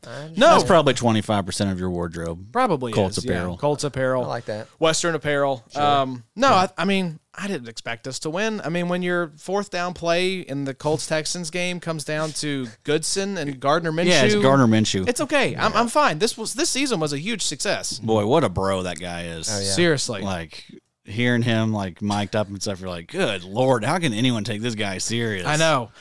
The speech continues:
Speaker 2: And then just, you know, the, the poor kid that's, like, the third string running back,
Speaker 1: Mm-hmm.
Speaker 2: just, like, holding, you know,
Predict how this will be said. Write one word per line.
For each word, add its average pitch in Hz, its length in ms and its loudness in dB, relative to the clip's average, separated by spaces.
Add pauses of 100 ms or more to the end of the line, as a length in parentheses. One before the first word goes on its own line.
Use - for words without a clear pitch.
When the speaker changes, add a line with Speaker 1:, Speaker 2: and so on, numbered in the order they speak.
(220)
Speaker 2:
And 165 200 -2
then 165 300 2
just, 147 380 -2
you 151 120 -2
know, 123 280 -2
the, 120 500 -4
the 123 80 -12
poor 160 340 4
kid 151 420 -4
that's, 127 220 -6
like, 123 140 -8
the 123 100 -10
third 143 320 -2
string 135 280 -6
running 131 280 -4
back, 127 320 -4
Speaker 1:
Mm-hmm. 107 140 -8
Speaker 2:
just, 110 300 -6
like, 120 280 -8
holding, 135 380 -4
you 139 100 -6
know, 101 180 -12